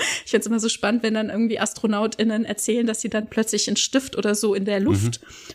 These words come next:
Speaker 1: parken wollen und dann erstaunt sind, dass der <laughs> einfach
Speaker 2: Ja.
Speaker 1: runterfällt oder umgekehrt, ne, wenn wir das sehen würden, wie wir dann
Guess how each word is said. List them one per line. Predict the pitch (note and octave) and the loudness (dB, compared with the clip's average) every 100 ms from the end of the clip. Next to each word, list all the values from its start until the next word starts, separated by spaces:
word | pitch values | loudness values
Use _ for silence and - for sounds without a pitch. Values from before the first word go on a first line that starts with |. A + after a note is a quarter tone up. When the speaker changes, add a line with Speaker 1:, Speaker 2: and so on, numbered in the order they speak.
| - | -14
Speaker 1:
parken | - A3+ B3+ C4+ | -2 0 0 0
wollen | G3+ A#3+ C4 | 0 0 2
und | A#3+ | 0
dann | A#3+ A#3+ | -2 0
erstaunt | G3+ - - - E3 D4 | -2 -2 -6 -2 0 0
sind, | - B3 | 0 0
dass | A#3 | 0
der | - | 2
<laughs> | C4+ - | 2 4
einfach | - - - | 4 4 2
Speaker 2:
Ja. | |
Speaker 1:
runterfällt | - D4+ - B3 C4 - A3 A3+ | 2 -2 2 0 0 0 0 0
oder | A#3 A3+ G#3 | 0 0 0
umgekehrt, | A#3+ C#4 C4 C4+ A#3+ A#3+ | 0 0 0 0 0 0
ne, | A3+ A3 | 0 2
wenn | G#3+ | 0
wir | G#3+ | 2
das | G#3+ C4 - | 0 0 0
sehen | B3 C#4+ G#3 | 0 2 0
würden, | A#3+ A#3+ A#3+ A#3 | 0 2 0 0
wie | A3 | 0
wir | G#3+ | 0
dann | A3 A3+ | 0 0